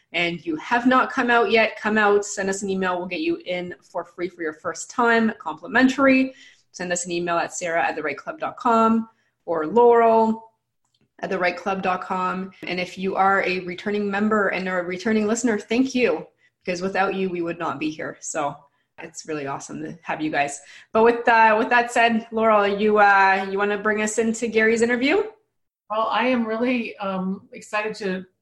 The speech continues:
Speaker 2: to have you guys here, Gary. He's, he-, he's just such a nice guy, and he, um, you can tell that he's,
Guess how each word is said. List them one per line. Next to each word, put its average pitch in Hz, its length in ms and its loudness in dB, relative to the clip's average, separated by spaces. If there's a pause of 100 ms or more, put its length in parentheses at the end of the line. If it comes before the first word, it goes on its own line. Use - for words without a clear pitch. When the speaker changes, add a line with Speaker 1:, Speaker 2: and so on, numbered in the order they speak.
(120)
Speaker 2:
to 208 100 -8
have 196 180 -4
you 214 80 -10
guys 196 260 -4
here, 208 560 -8
Gary. 185 360 -4
He's, 208 400 -16 (320)
he-, 269 160 -8
he's 285 200 -2
just 359 140 -4
such 330 160 -4
a 247 60 0
nice 220 260 -2
guy, 196 360 0
and 185 360 -4
he, 196 540 -4
um, 190 400 -8 (640)
you 269 180 -4
can 262 140 -2
tell 233 400 -4
that 202 220 -4
he's, 208 440 -14